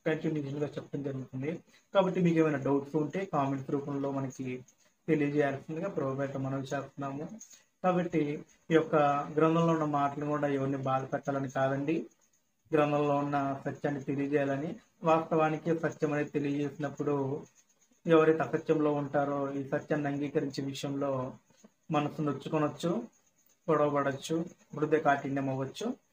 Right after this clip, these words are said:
కాబట్టి హృదయ కాఠిన్యం అనేది సత్యం విషయంలో సత్య విషయ బోధమై ఉండకూడదు,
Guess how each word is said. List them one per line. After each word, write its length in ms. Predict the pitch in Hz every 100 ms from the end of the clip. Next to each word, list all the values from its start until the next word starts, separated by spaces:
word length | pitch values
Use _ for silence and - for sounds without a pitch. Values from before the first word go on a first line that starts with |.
| - _ -
కాబట్టి 540 | 190 175 165 143 143
హృదయ 320 | 147 165 180
కాఠిన్యం 540 | 185 170 160 151 147 143
అనేది 580 | 139 143 143 151 143 139
సత్యం 300 | 139 - 143
విషయంలో 720 | 143 131 147 135 147 139 123 - _ - 165
సత్య 220 | - 160
విషయ 220 | 147 156
బోధమై 540 | 139 143 135 139 147
ఉండకూడదు, 640 | 135 131 135 135 131 165